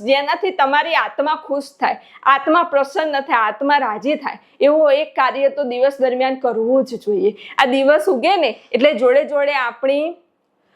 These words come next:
અ, શું કહેવાય, શુભ, આપણા શુભ સંકલ્પો જાગે, શુભ વિચારો જાગે અને દિવસ દરમિયાન આપણે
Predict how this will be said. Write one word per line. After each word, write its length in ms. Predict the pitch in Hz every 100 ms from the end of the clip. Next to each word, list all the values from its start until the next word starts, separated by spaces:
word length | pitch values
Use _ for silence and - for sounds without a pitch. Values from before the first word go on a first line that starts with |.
| _ -
અ, 180 | 233 226
શું 240 | 226 320
કહેવાય, 420 | 320 254 226 -
શુભ, 580 | 214 _ _ 277 285 220 - -
આપણા 280 | 240 277 285
શુભ 280 | 294 240
સંકલ્પો 720 | 294 277 247 240 247 269 277 269
જાગે, 520 | 262 226 208 240 262 _ _ _ -
શુભ 220 | 285 240
વિચારો 680 | 247 254 - 254 240 269 277
જાગે 480 | 262 220 202 254 262 _ -
અને 180 | 294
દિવસ 320 | 285 294 370 370
દરમિયાન 460 | 302 302 320 349 349 -
આપણે 560 | 269 277 294 330 339